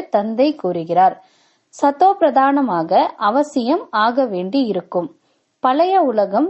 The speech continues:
விநாசம் ஆகியே தீரும் என்பதையும் அறிவீர்கள். புது உலகில் மிகவும் குறைவாக இருப்பர். கோடிக்கணக்கான ஆத்மாக்கள் எங்கே? ஒன்பது லட்சம் ஆத்மாக்கள் எங்கே?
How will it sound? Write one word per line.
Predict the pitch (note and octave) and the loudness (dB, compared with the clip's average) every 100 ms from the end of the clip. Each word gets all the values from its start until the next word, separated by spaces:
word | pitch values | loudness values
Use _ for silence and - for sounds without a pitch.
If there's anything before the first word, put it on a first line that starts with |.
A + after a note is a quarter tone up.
| D4+ | -2
விநாசம் | A#3+ C#4 D#4+ E4 F#4 D4 | 0 0 0 0 2 2
ஆகியே | A3+ B3+ C4+ D4 E4 | 2 0 2 2 0
தீரும் | E4 A#3 B3 C4+ | 0 -2 0 0
என்பதையும் | G#3 F3+ F3+ E3+ F3+ F4 - | 0 -4 -4 -4 -4 -4 -4
அறிவீர்கள். | F3+ F#3 F3 E3+ F3 E3+ - _ _ _ _ | -6 -6 -8 -8 -4 -4 -4 _ _ _ _
புது | - D#4+ F#4+ | -2 2 4
உலகில் | E4 G#3+ F#3 F3+ G3+ E4+ E4+ | 4 2 0 -2 -4 -4 -4
மிகவும் | A3 B3+ D4+ C#4+ F#4 | -2 0 2 0 -2
குறைவாக | - C#4+ D#4 E4+ C#4+ F3+ A3+ | -2 2 2 2 2 2 2
இருப்பர். | D#4 G3+ E3+ - F3 - _ _ _ _ - | 0 -2 -2 0 0 -2 _ _ _ _ -2
கோடிக்கணக்கான | C4 D4+ E4+ D#4+ D4+ D4 D4 C#4 D#4+ F4 | 2 2 2 -2 0 0 0 0 2 2
ஆத்மாக்கள் | C4+ A#3+ - A3+ A3+ C4 B3+ F#3 | 2 0 -2 -2 0 -2 -2 -4
எங்கே? | F3 E3 D#3+ B3 - _ _ _ - | -8 -6 -2 -2 -4 _ _ _ 0
ஒன்பது | C4 E4 F#4 E4+ | 2 4 2 2
லட்சம் | D4+ A3+ - E4+ D#4 | 0 -2 -2 0 0
ஆத்மாக்கள் | G#3+ G3+ G#3+ F#3 - C#4+ | 0 -6 -8 -6 -2 0
எங்கே? | G#3+ F3 E3+ E3+ | 0 -4 -4 -6